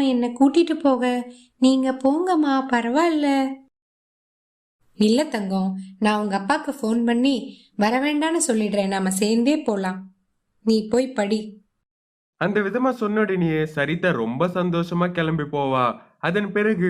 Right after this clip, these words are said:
Speaker 2: அன்னைக்கு சாயந்தர நேரத்துல தன்னுடைய மகளை ஸ்கூல்ல இருந்து அழைச்சிட்டு வர்ற தன்னுடைய மனைவியை பார்த்து ரொம்பவே சந்தோஷப்படுவான் கமலேஷ்.
Speaker 1: "என்னை மன்னிச்சிடுங்க, நான் பண்ண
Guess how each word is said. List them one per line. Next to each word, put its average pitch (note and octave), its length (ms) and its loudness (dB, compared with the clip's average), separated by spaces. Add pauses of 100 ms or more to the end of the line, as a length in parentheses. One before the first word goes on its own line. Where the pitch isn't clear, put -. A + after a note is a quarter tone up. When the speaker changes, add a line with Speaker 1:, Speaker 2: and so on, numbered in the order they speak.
(120)
Speaker 2:
அன்னைக்கு A#2+ 380 -8
சாயந்தர C3+ 400 -2
நேரத்துல C3 560 -4
தன்னுடைய B2 400 -4
மகளை C#3 380 -2
ஸ்கூல்ல F3 420 -2
இருந்து D#3 200 -2
அழைச்சிட்டு D3 400 -4
வர்ற B2+ 240 0 (180)
தன்னுடைய D3+ 440 2
மனைவியை D3 400 0
பார்த்து D#3+ 320 -2
ரொம்பவே C#3 360 2
சந்தோஷப்படுவான் F3+ 840 0
கமலேஷ். C#3+ 480 0 (340)
Speaker 1:
"என்னை A#3 240 2
மன்னிச்சிடுங்க, A#3 680 0 (560)
நான் A3 240 0
பண்ண A#3 260 0